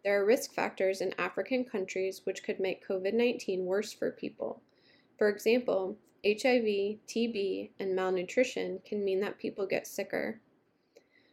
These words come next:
Since the benefits are far greater than the risks, we recommend that routine vaccinations should continue. At the same time, improved safety measures should be used to protect children,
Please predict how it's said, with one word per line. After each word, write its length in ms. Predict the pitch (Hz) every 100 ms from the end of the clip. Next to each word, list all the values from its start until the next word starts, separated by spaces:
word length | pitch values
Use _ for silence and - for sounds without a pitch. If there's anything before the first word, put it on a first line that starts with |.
| _
Since 320 | - 254 254
the 80 | 247
benefits 500 | 240 247 294 339 330
are 140 | 320 302
far 320 | - 214 247
greater 340 | 190 196 208
than 220 | 220 233
the 100 | 240
risks, 560 | 208 180 - - - - -
we 160 | - 226
recommend 600 | 226 240 285 233 208 208
that 140 | 202
routine 420 | 185 202 - 208 214
vaccinations 680 | 196 - 226 185 185 180
should 240 | 180 - -
continue. 640 | 202 196 220 202 185 - - _ _ _ _ _ _ -
At 120 | 220
the 80 | 226
same 280 | 226 247
time, 520 | 277 - 214 202 202 -
improved 380 | 220 214 220 240
safety 380 | - 220 226 208
measures 420 | 185 180 180 185
should 260 | - 185 185
be 100 | 247
used 420 | 226 202 202 -
to 80 | 214
protect 440 | 208 - 180 -
children, 540 | - 196 190 202 233